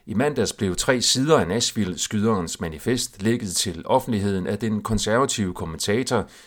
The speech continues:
Steven Crowder, beretter Reclaim the Net. Den syvogtyvende marts tyve treogtyve blev seks personer dræbt på den kristne The Covenant School i Nashville. Skyderen var otteogtyve-årige Audrey Hale,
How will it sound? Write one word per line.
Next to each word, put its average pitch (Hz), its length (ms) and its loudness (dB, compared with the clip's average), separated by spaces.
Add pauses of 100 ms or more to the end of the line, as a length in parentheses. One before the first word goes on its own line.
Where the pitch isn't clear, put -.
Steven 95 460 -4
Crowder, 110 580 0 (400)
beretter 92 480 0 (120)
Reclaim 90 520 -2
the 92 100 -4
Net. 104 380 -2 (800)
Den 87 100 -10
syvogtyvende 120 520 2
marts 110 440 2
tyve 104 240 -2
treogtyve 117 560 0
blev 104 240 -2
seks - 280 -4
personer 110 400 -2
dræbt - 320 0
på 107 120 0
den 90 200 -2
kristne 104 600 -2 (120)
The 95 140 -6
Covenant 104 480 -2
School 104 480 -2
i 85 260 -2
Nashville. 98 560 -2 (920)
Skyderen 131 600 2
var 80 300 -4
otteogtyve-årige 107 1120 0
Audrey 92 540 -4
Hale, 117 500 -4